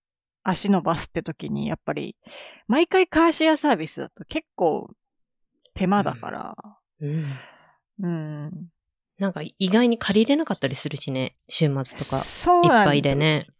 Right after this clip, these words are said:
Speaker 1: そう、うちもだから一時期、その、前乗ってた車が、その子供用の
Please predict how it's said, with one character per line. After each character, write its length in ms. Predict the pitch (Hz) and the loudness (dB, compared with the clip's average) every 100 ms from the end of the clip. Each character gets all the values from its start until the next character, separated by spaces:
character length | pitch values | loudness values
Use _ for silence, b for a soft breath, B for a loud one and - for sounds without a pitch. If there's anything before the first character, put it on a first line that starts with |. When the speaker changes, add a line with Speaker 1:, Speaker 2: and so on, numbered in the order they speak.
| b b b b _ | b b b b _
Speaker 1:
そ 140 | - 226 | -4 0
う、 40 | |
う 60 | 226 | 0
ち 160 | - | 0
も 120 | 359 359 | 2 4
だ 100 | 381 | 4
か 140 | 208 | 2
ら 140 | 165 | 2
一 260 | 170 - 269 | 2 -2 -6
時 160 | 247 262 | -4 -6
期、 540 | - 175 170 175 - 220 _ _ _ | -2 0 0 -2 -8 -16 _ _ _
そ 180 | - 170 | -4 -4
の、 680 | 156 151 147 143 147 202 - | -4 -6 -8 -10 -12 -14 -16
前 380 | - 208 240 247 | -2 2 2 4
乗 100 | 240 | 2
っ 60 | 226 | 2
て 160 | - | -4
た 120 | 214 | -4
車 440 | 185 196 165 160 151 | -2 -2 -2 -4 -2
が、 440 | 170 165 160 - - _ _ _ _ _ _ _ _ - | 0 2 0 -2 -12 _ _ _ _ _ _ _ _ -20
そ 160 | - 160 | -10 -8
の 120 | 160 | -8
子 180 | - 208 | -6 0
供 220 | 220 214 | 4 4
用 180 | 214 208 | 4 4
の 180 | 202 | 2